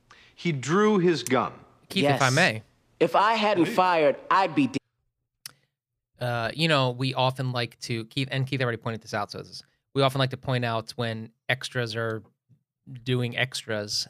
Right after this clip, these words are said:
Speaker 2: and things like that. <clears throat> So, uh, I've, only a couple of shoots I've done where I've had to handle a firearm, and in all of those, before the set is active,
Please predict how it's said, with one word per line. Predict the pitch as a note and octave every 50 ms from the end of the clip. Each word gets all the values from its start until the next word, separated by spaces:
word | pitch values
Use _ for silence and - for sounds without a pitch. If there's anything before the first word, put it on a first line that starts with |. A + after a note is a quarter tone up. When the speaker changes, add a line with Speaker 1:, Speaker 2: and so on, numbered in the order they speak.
| _ -
Speaker 2:
and | B2 A2 G#2+ G#2+ A2 A2 G#2+ G#2 - - _
things | - A#2 A2 G2
like | G2 -
that. | - F3 E3+ D3 - _ _ _ _ -
<clears throat> | G3 F#3+ E3+ D3+ B2+ A2 - _ _ _ _ _ _ _ _ _ _ _
So, | - - F3 E3 D#3+ D#3 D3 - -
uh, | D#3+ D#3+ D3 - -
I've, | D#3+ E3
only | - G3 G3+ G3
a | F3
couple | - G3 - D#3
of | C3+
shoots | - - D3+ C3+ -
I've | C3 B2+
done | B2+ B2 A#2+ A#2+
where | A#2 A#2
I've | A#2 A2+ -
had | - A#2 A2+ A2+
to | A#2 A#2 A2+ A2 - _
handle | _ - A#2+ A#2 A2+ A2+
a | A2
firearm, | - - - E3+ D#3 C#3+ C3 A#2+ A#2+ A#2 A2+ A#2 A#2 A#2+ - _
and | - A#2+ A#2 A2+ A2+ A2 A2 A2 A2 A2 A2 A2+ G#2+ - _ _ _ _ _ _ _ _ _ _ _ _ _
in | D3+ D3+ D3
all | - C#3+ D#3 F#3+ G3 D#3
of | B2 A2 A2
those, | A#2 A2+ A2 A2 A#2 B2 - - - - _ _ _ - _
before | - D3 C#3+ C3 - - - E3+ E3 F3 F#3 F#3 F#3+ F#3+ F#3+
the | F3 D3+ - D#3+ D3 C#3 C3 - _ _
set | - - - - F3 E3+ - -
is | - C#3 C3 B2+ B2+ C3 - - - - - _ _
active, | - C3+ C3+ C3 C3 _ B2+ B2 A#2 B2 C3+ C3+ - _